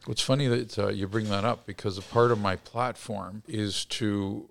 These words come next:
recognize the six generations of welfare that we have created in, in this city. We've pushed people aside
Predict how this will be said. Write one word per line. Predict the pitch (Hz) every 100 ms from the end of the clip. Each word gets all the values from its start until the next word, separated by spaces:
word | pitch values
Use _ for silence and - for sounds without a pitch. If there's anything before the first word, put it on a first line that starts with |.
| -
recognize | 107 120 120 117 98 92 90 92 101 - - - 110 104
the | 98 98 101 -
six | - - 131 -
generations | - 104 98 101 - 98 87
of | 80
welfare | 92 113 - - 64 62 -
that | 98 107
we | 104 104
have | -
created | - 92 92 117 92 85
in, | 85 85 -
in | 92
this | 87
city. | - 85 87
We've | 92 107 -
pushed | - 110 -
people | 113 92 101
aside | - 107 107 87